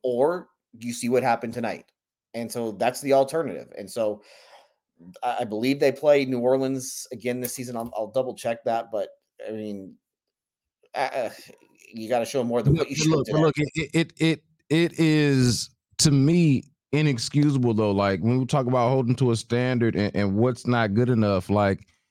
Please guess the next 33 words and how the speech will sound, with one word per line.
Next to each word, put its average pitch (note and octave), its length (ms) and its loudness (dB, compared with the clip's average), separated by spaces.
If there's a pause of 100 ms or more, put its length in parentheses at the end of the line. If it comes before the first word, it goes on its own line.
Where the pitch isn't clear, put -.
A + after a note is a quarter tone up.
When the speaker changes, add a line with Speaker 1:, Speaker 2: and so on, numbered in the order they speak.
(160)
Speaker 2:
a A2+ 160 4
team, G#3 680 2 (520)
a-, - 180 -4
and, B2 220 0
and F#2 300 -2
maybe, D3+ 420 2 (380)
you C3+ 100 4
know, A2 80 4
you B2 140 4
can C3+ 160 0 (400)
put, E3+ 120 0 (280)
put E3 120 4
a - 40 4
little D#3 120 4
bit D3+ 140 2
of C#3 60 4
this C3 140 0
on B2 100 2
the A#2 60 2
front B2 220 0
office A2 300 2
as G2+ 140 0
well. E2+ 500 2 (460)
But B2 180 2
a A#2+ 80 2
team G#3 500 2
coached D3+ 400 0
by A2 280 4
Ime E3 180 4
Udoka A#2 880 2 (420)
with F2+ 220 2 (160)
Dillon E3 340 4
Brooks B2 600 0